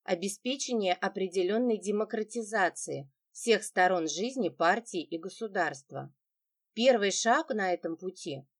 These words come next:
шире представить в штабе партии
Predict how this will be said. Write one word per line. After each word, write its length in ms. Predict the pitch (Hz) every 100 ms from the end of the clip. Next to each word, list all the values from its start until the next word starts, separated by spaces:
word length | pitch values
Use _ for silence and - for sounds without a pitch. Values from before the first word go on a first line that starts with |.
| _ -
шире 440 | - 285 285 202
представить 680 | 185 185 - - 202 165 143
в 60 |
штабе 440 | - - 202 185 156
партии 680 | - 208 285 - 175 151